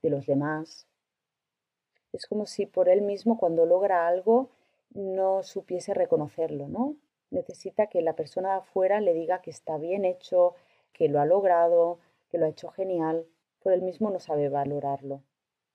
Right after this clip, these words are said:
Entonces, como digo, la autoestima se desarrolla en los primeros años de vida dependiendo de los estímulos que van recibiendo los niños.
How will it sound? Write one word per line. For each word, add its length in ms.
Entonces, 360
como 240
digo, 340
la 120
autoestima 800
se 240
desarrolla 840
en 160
los 120
primeros 440
años 240
de 120
vida 380
dependiendo 520
de 100
los 200
estímulos 560
que 180
van 220
recibiendo 440
los 260
niños. 540